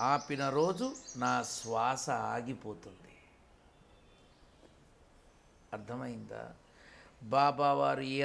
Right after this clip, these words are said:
రకంగా పాత్ర పట్టుకొని, ఆ మట్కా పట్టుకొని ఎలా అయితే వదిలిపెట్టకుండా ఉన్నారో ఆయనే అసలైన గురువు, ఆయనే నాకు ఆదర్శం. ఏ బాధ్యతలైతే మనం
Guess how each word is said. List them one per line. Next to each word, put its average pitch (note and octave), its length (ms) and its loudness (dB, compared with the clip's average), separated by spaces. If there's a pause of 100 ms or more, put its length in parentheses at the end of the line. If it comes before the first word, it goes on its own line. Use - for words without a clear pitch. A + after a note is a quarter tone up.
రకంగా C3+ 440 -2 (220)
పాత్ర C3+ 320 2 (140)
పట్టుకొని, C#3 480 -4 (180)
ఆ - 20 2 (160)
మట్కా B2+ 340 0 (140)
పట్టుకొని C3+ 520 -6 (800)
ఎలా C#3+ 380 6 (140)
అయితే D3+ 360 0 (680)
వదిలిపెట్టకుండా F3 1080 4 (160)
ఉన్నారో C3+ 500 -2 (600)
ఆయనే B2 360 2 (160)
అసలైన A#2 400 -4 (140)
గురువు, A2 300 -4 (220)
ఆయనే A#2+ 280 -2 (120)
నాకు G#2+ 280 -6
ఆదర్శం. G2+ 480 -10 (1500)
ఏ C#3 160 4
బాధ్యతలైతే E3+ 1200 2
మనం D3+ 360 -4